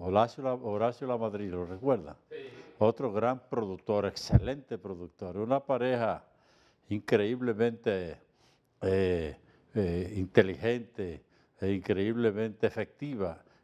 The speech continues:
Speaker 1: en lo que estaban haciendo. Y Anita Ontiveros era una, era una gran amiga mía,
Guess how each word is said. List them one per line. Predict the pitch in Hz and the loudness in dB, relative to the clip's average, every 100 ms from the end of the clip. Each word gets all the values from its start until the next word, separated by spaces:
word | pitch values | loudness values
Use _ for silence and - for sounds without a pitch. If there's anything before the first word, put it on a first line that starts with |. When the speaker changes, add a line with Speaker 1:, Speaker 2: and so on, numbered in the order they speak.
| _ | _
Speaker 1:
en | 101 | 0
lo | 101 101 | 0 0
que | 104 | -4
estaban | - 113 110 107 | -2 0 0 -2
haciendo. | 98 - 90 82 73 87 | -6 -6 -8 -8 -8 0
Y | |
Anita | 107 113 127 143 | 0 0 -4 -6
Ontiveros | 131 135 127 131 | -4 2 2 2
era | 135 | 2
una, | 147 | 2
era | 127 | 0
una | 143 143 | 0 0
gran | 127 131 127 | 2 0 -2
amiga | 117 113 | -4 -4
mía, | 92 82 69 | -4 -10 -14